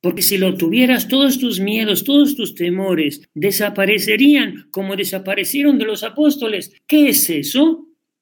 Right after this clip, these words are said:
Os conviene que yo me vaya, porque si me voy, enviaré al Consolador, al Abogado, al Paráclito.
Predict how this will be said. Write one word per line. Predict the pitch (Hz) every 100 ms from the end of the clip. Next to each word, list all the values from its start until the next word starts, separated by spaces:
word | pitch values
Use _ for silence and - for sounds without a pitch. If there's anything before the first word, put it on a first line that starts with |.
| _ _
Os | 113 -
conviene | - 143 135 160 165 165
que | 151
yo | 139 143
me | 135 123
vaya, | 120 113 110 113 - _ _ -
porque | 131 127
si | - 147
me | 127 123
voy, | 156 220 220 -
enviaré | 127 123 120 123 165 190 - - _ _
al | - 143 143
Consolador, | 175 147 - 147 139 127 117 - _ _ _ _ _ _
al | 143 160 156
Abogado, | 151 143 147 151 170 160 127 110 - _ _ _ _ _ -
al | 170 180 185 180
Paráclito. | 175 185 214 247 247 202 190 185 - 151 127 -